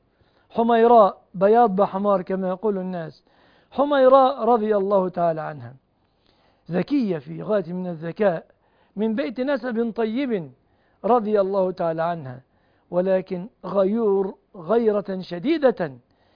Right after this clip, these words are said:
ترسل زوجة من زوجات النبي صحفة فيها الطعام، فتأخذ عائشة فهر حجر وتكسر الصحفة به، ويقدر الله أنها لم تنجب للرسول عليه الصلاة والسلام. انتقل إلى زينب بنت جحش،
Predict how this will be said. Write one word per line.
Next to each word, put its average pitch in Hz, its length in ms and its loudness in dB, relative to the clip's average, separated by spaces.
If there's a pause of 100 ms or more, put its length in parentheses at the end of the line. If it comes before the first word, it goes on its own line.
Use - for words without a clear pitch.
(560)
ترسل 247 460 -4
زوجة 240 460 -2
من 226 220 -2
زوجات 240 440 -2
النبي 233 400 -4
صحفة 214 360 -6
فيها 233 220 -2
الطعام، 262 560 2 (420)
فتأخذ 247 580 0
عائشة 233 580 0
فهر 208 460 -4
حجر 233 420 2
وتكسر 208 720 -2
الصحفة 170 440 -4
به، 156 160 -14 (720)
ويقدر 294 600 -2
الله 247 460 -2
أنها 220 420 -4
لم 202 260 -2
تنجب 196 380 -4
للرسول 185 540 -4
عليه 165 260 -6
الصلاة 160 320 -16
والسلام. 165 420 -18 (760)
انتقل 226 480 -2
إلى 220 180 0
زينب 226 420 -2
بنت 220 220 -8
جحش، 208 500 -4